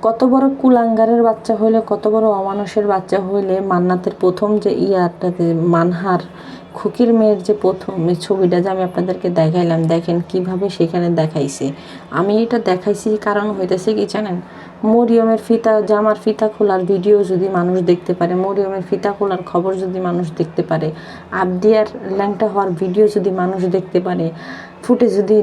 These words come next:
দেখতে পারে, তাহলে মানহার কেন দেখতে পারবে না? সাবিনার মেয়েরটা কেন দেখতে পারবে না? মানে ইয়ার কথা, মান্নাতের, মান্নাতেরটা কেন দেখতে পারবে না?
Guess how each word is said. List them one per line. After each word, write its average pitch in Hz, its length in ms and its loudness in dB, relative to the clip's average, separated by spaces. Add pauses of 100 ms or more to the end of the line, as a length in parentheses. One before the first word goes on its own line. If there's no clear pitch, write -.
দেখতে 196 240 0
পারে, 196 180 0
তাহলে 220 240 0
মানহার 214 580 0
কেন 214 300 0
দেখতে 185 280 -2
পারবে 180 240 0
না? 180 140 0
সাবিনার 220 560 2
মেয়েরটা 202 320 -4
কেন 180 260 -2
দেখতে 170 280 -2
পারবে 156 300 -4
না? 156 180 -6 (240)
মানে 170 180 2
ইয়ার 175 320 0
কথা, 170 220 -6
মান্নাতের, 180 440 -2 (100)
মান্নাতেরটা 208 680 -2
কেন 190 240 -4
দেখতে 175 260 -2
পারবে 160 220 -2
না? 160 100 0